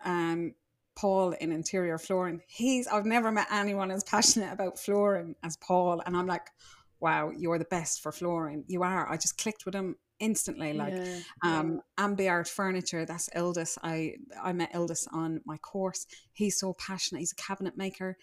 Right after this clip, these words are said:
Speaker 1: and he's so passionate about everything he does with, like, the finest of detail that I'm just like,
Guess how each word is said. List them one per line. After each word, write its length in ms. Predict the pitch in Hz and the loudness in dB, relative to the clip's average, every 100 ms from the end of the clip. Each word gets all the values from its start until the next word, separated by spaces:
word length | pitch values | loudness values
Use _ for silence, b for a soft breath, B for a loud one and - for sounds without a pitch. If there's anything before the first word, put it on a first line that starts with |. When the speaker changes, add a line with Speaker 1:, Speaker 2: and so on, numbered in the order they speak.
| B B B | B B B
Speaker 1:
and 420 | 175 170 165 165 - | -2 0 0 -2 -6
he's 300 | - - 202 | -8 -4 -2
so 80 | 175 | -2
passionate 480 | - 190 - 180 - | -2 -4 -4 -4 -4
about 240 | 165 165 | -4 -4
everything 340 | 180 170 - 170 | -4 -6 -4 -4
he 120 | 160 | -4
does 360 | 185 180 175 160 | -2 -2 0 -2
with, 120 | 151 | -6
like, 200 | 156 - | -12 -14
the 80 | 170 | -14
finest 800 | - - - 233 214 202 165 - | -12 -8 -4 0 0 0 -2 -6
of 120 | 165 | -8
detail 500 | - 190 185 165 156 - | -2 -2 -2 -2 -4 -6
that 80 | 135 | -6
I'm 120 | 175 | -4
just 160 | - | -4
like, 160 | 165 - | -4 -10